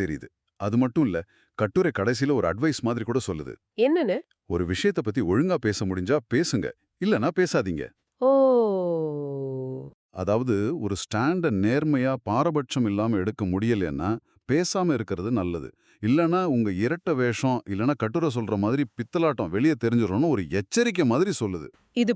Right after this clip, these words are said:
Speaker 2: பொதுவெளியில கருத்து சொல்ற எல்லாருக்குமான ஒரு விமர்சனமாவும் பார்க்கலாம்.
Speaker 1: ஆமா. சரி,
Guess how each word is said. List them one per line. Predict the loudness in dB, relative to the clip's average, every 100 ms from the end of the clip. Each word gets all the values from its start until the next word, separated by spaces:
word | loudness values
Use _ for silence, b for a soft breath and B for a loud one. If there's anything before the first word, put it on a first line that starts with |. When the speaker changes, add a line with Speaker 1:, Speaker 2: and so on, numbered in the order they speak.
| 2
Speaker 2:
பொதுவெளியில | 2 2 0 0 0
கருத்து | 0 -2 -2 -2
சொல்ற | 0 0
எல்லாருக்குமான | -2 0 2 0 0 0 2
ஒரு | 2 0
விமர்சனமாவும் | 0 -2 0 0 2 2 2
பார்க்கலாம். | 0 -2 -4 -2
Speaker 1:
ஆமா. | 0 2 0 -4 _
சரி, | -2 -2 -2